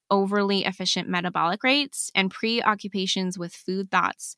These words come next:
over a year after the starvation period ended. And we've talked about this before, but that goes also with the contestants on The Biggest Loser.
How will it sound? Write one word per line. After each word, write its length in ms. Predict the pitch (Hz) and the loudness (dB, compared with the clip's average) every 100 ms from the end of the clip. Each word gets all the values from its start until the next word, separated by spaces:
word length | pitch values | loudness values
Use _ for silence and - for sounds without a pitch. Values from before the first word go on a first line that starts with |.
| - - - | -16 -18 -4
over 180 | 214 277 | 2 4
a 80 | 269 | 6
year 260 | 220 220 | 4 4
after 360 | 220 196 190 214 | 8 8 8 2
the 140 | 196 | 0
starvation 580 | 190 185 180 170 175 185 | 0 0 0 0 -2 -4
period 500 | 180 - 170 165 165 - | -6 -8 -6 -4 -6 -6
ended. 420 | 170 175 - - - | -6 -6 -6 -10 -6
And 80 | 196 | -2
we've 140 | 196 | -2
talked 240 | 214 254 277 | 0 0 4
about 240 | 240 208 | 4 4
this 120 | 202 | 2
before, 320 | - 202 254 233 | -6 2 4 4
but 140 | 202 | 4
that 160 | 190 - | 2 2
goes 220 | - 214 - | 0 -2 2
also 320 | 214 220 202 | 2 2 0
with 180 | 190 190 - - - - _ | 0 -2 -10 -18 -18 -20 _
the 80 | 208 | 0
contestants 540 | 196 208 202 185 202 196 | 2 2 2 0 0 2
on 100 | 190 | 2
The 100 | 190 | 2
Biggest 340 | 185 185 - | 0 -2 0
Loser. 440 | 269 302 208 - | 0 0 -2 -4